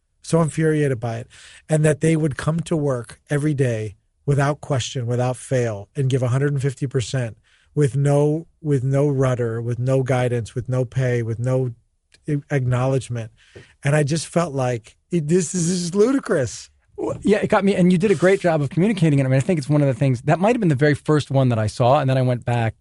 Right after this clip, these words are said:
Speaker 2: to watch a bunch of others. And to me, that, um, he was like a pro wrestling heel. <laughs> But, uh, but you kept giving him, you, it was like you kept,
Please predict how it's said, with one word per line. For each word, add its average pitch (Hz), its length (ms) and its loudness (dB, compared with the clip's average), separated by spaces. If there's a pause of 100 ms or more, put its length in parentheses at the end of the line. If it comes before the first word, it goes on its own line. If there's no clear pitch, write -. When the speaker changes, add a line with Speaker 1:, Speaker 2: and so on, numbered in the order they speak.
Speaker 2:
to 143 80 -2
watch 117 260 0
a 113 60 -4
bunch 113 180 -2
of 110 100 -4
others. 135 420 0 (460)
And 165 200 2
to 151 100 0
me, 170 420 2 (120)
that, 139 400 0 (160)
um, 131 420 0 (640)
he - 240 -2
was 220 160 0
like 175 140 0
a 135 60 -2
pro - 260 -8
wrestling 143 480 -2
heel. 78 420 -4 (200)
<laughs> 180 200 -2 (800)
But, 165 240 0 (320)
uh, 196 360 0 (800)
but 185 160 2
you 180 100 2
kept 202 340 -4
giving 185 280 2
him, 147 480 4 (260)
you, 180 280 2
it 190 140 2
was 175 140 -2
like 185 200 2
you 151 80 -2
kept, - 360 -4